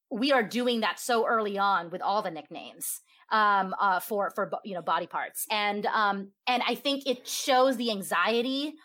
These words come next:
around it when adults are, you know, exuding that onto kids that they are, you know, caretaking.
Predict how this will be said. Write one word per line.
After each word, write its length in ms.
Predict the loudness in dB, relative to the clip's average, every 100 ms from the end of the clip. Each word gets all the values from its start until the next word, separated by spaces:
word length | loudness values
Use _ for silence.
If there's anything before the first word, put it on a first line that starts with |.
| 0
around 460 | 2 4 2 4 4
it 220 | 2 2
when 180 | -2 -2
adults 540 | -2 0 0 -2 -6 0
are, 360 | 2 2 0 -4 -18 -6
you 100 | -2
know, 140 | -2
exuding 520 | -4 -8 -6 -4 0
that 240 | 2 0 2
onto 260 | -2 -2 -8
kids 400 | -4 -2 -2 -2
that 140 | -2
they 140 | 0 2
are, 300 | 2 2 -2
you 80 | -4
know, 160 | -4
caretaking. 840 | -4 0 0 0 -2 -2 -2 -4